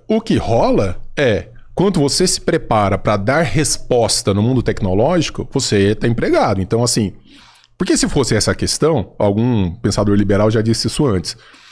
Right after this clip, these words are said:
você chega num campo de uma obra e fala assim, "Puxa vida, agora tá cheio de tratores, né? Então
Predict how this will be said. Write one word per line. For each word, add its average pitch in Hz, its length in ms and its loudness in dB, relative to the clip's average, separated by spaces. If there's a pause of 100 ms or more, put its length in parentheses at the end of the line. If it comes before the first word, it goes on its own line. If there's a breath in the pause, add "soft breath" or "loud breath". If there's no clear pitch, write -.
(420 loud breath)
você 120 120 -4
chega 143 280 2
num 156 120 2
campo 117 500 0 (1040)
de 101 160 -4
uma 101 180 0
obra 110 460 0 (360 loud breath)
e - 60 -2
fala 110 200 0
assim, 104 200 -2
"Puxa 117 380 -4
vida, 92 200 -4
agora 107 200 -2
tá 127 140 -4
cheio 117 220 0
de 127 120 0
tratores, 110 640 -2
né? 98 160 -4
Então 101 320 -6